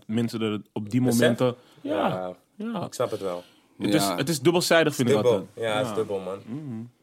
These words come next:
Speaker 2: Maar, eh, zijn laatste, laatste album heb ik wel, eh, gepompt, man.
Speaker 1: Ja.
Speaker 2: Victory Lap. Die
Speaker 1: Sterk
Speaker 2: was,
Speaker 1: album.
Speaker 2: eh, ja, die was wel dik, man.
Speaker 1: En ook, ook dat soort van voor de, voor de liefhebbers en de kenners wis-, weten ervan, inderdaad. Maar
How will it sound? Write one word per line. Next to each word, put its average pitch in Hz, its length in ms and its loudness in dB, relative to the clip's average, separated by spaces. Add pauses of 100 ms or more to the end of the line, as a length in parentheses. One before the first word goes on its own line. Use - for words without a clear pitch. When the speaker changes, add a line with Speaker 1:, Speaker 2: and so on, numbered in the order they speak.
(240)
Speaker 2:
Maar, 98 400 -2
eh, 98 340 -4 (260)
zijn - 220 -14
laatste, 120 260 -2
laatste 131 260 -4
album 104 260 -4
heb 95 100 -8
ik 92 80 -14
wel, 98 340 -4
eh, 98 80 -10
gepompt, 95 400 -12
man. - 140 -16 (300)
Speaker 1:
Ja. 98 160 -20 (280)
Speaker 2:
Victory - 360 -16
Lap. - 140 -16 (720)
Die - 120 -20
Speaker 1:
Sterk 117 260 -6
Speaker 2:
was, - 40 -12
Speaker 1:
album. 104 200 -6 (100)
Speaker 2:
eh, 98 60 -14 (100)
ja, 98 280 -4
die 110 100 -6
was 107 100 -4
wel 95 160 -6
dik, 98 200 -8
man. 90 200 -14 (640)
Speaker 1:
En 123 160 -2
ook, 143 280 -4
ook 127 240 -4
dat 139 260 -4
soort 131 340 -4
van 117 220 -2
voor 123 180 -6
de, 120 180 -2
voor 123 180 -6
de 123 80 -2
liefhebbers 117 440 -2
en 117 100 -6
de 110 60 -6
kenners 131 380 -4
wis-, 117 200 -6
weten 113 400 -4
ervan, 104 300 -8
inderdaad. 101 380 -10
Maar 104 360 -12